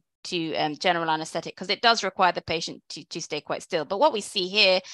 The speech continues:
is towards the end of this run, you can see here's the diverticulum. You can see some irregular squiggles around this. And right at the end, you see this draining vein that starts to flicker and fill with contrast, really right towards the end of this run.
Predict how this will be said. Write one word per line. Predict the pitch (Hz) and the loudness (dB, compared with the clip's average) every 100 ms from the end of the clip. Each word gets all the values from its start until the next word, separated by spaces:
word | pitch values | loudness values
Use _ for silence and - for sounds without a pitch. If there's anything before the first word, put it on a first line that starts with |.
| - - | -18 -6
is | 190 175 | -2 -2
towards | - 247 359 466 | -2 2 2 2
the | 226 | 4
end | 220 247 | 4 4
of | 214 | 0
this | - | -4
run, | 196 185 190 | 2 2 2
you | 254 | -6
can | 311 | -6
see | - 220 | -4 -4
here's | 214 269 - | 2 2 2
the | 453 | 4
diverticulum. | 269 254 247 - 233 - 233 220 - - - | 6 6 4 4 0 2 2 2 0 -14 -4
You | 320 | -2
can | 480 427 | -2 -4
see | 339 | -4
some | 277 - | -2 2
irregular | 220 196 202 254 285 247 | 4 8 6 6 2 2
squiggles | - 247 226 208 | 4 2 4 0
around | 190 202 208 208 | 2 4 4 4
this. | 220 - - - | 0 0 -14 -10
And | 220 214 | -6 4
right | 247 359 | 6 6
at | 370 | 2
the | 320 - | 0 2
end, | 233 226 | 2 2
you | 226 | -6
see | 247 233 | -4 -2
this | 214 - | -2 2
draining | 190 208 247 262 | 4 6 4 0
vein | 220 202 196 202 - - - | 4 4 4 0 -6 -8 -4
that | - | -2
starts | - 240 - - | 6 6 6 0
to | 220 | -6
flicker | - 214 - 202 190 - - - | 0 0 4 6 6 2 -14 -4
and | 185 | -2
fill | - 226 226 214 | 0 4 6 6
with | 196 - | 2 2
contrast, | 190 185 196 185 208 | 0 2 2 2 0
really | 262 285 | -2 -2
right | 196 202 233 - | 4 6 6 4
towards | 233 220 208 | 0 0 0
the | 208 196 | 0 0
end | 202 | 0
of | 185 | -2
this | 175 170 | -4 -2
run. | 170 165 139 123 | 2 2 0 -6